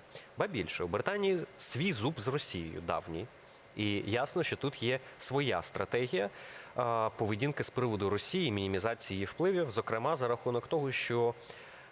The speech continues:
те, що мало в нас говорять, е, британські впливи будуються на морській стратегії. Це морська держава. І торгівельні шляхи для них вкрай важливі. І правила дотримання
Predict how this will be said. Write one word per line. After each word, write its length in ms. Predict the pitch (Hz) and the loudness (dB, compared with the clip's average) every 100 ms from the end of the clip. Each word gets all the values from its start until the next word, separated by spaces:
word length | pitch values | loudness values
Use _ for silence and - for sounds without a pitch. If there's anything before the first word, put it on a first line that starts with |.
| - | -2
те, 120 | 175 | 0
що 160 | - 120 | 0 0
мало 200 | 131 92 | 2 2
в 60 | |
нас 160 | 87 85 | 0 -2
говорять, 460 | 95 147 185 139 - | 0 2 0 -2 0
е, 200 | 117 107 | 2 2
британські 640 | 90 127 131 117 - - | 2 0 0 0 0 0
впливи 380 | 98 - 185 170 | -2 2 2 2
будуються 640 | 104 101 139 139 - 127 | 0 0 0 0 0 0
на 280 | 98 107 120 | 2 2 2
морській 340 | 104 104 - | 0 -2 -2
стратегії. 420 | 110 - 98 87 80 | -2 0 0 0 0
Це 120 | 98 | 0
морська 320 | 95 - 104 | -2 0 0
держава. 420 | 92 87 85 87 - - | 0 -2 -4 -4 -8 -6
І 120 | 104 | -4
торгівельні 540 | 101 110 113 120 113 | 0 0 2 2 2
шляхи 320 | 104 104 95 180 | 0 0 0 0
для 140 | 101 | 2
них 140 | 107 | 0
вкрай 260 | - 117 117 | 0 0 2
важливі. 500 | 107 101 85 85 - - | 2 0 -2 -2 -4 -8
І 60 | |
правила 460 | - 123 127 113 101 | -2 0 2 2 2
дотримання 600 | 98 - 107 92 87 | 0 0 0 0 -2